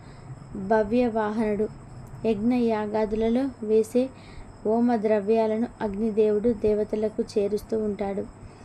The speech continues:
ఇలా ఒకే పని చేస్తూ విసిగి చెందిన అగ్నిదేవుడు బ-, విసలను అందించడం మానేసి అడవిలోకి వెళ్ళి తపస్సు చేయసాగాడు.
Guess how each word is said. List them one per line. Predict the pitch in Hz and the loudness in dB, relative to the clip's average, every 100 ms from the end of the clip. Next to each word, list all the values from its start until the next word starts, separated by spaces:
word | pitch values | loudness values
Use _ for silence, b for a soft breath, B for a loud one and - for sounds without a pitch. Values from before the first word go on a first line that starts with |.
| B B - 233 | B B -6 0
ఇలా | 240 254 - | 0 0 -2
ఒకే | 220 254 | -2 0
పని | 247 240 220 - | 0 0 -2 2
చేస్తూ | 226 214 - 226 | 2 2 0 0
విసిగి | 214 - 240 233 | 0 -4 -6 -2
చెందిన | 220 214 220 | -2 0 -2
అగ్నిదేవుడు | 208 190 208 202 226 226 233 226 B B B B B - | -2 -4 -2 2 4 4 2 0 B B B B B -8
బ-, | 196 208 - - 226 | 0 0 0 -6 -2
విసలను | 233 247 233 226 - | 0 2 2 2 -2
అందించడం | 208 208 208 214 220 208 | -2 0 0 0 0 0
మానేసి | 208 208 214 - 208 | -2 -2 -4 -8 -4
అడవిలోకి | 196 208 220 226 | 0 0 0 0
వెళ్ళి | 208 208 220 | 0 2 0
తపస్సు | 208 208 202 208 214 | -2 -2 -4 -4 -2
చేయసాగాడు. | 208 214 202 196 196 196 | -2 -2 -4 -2 -4 -6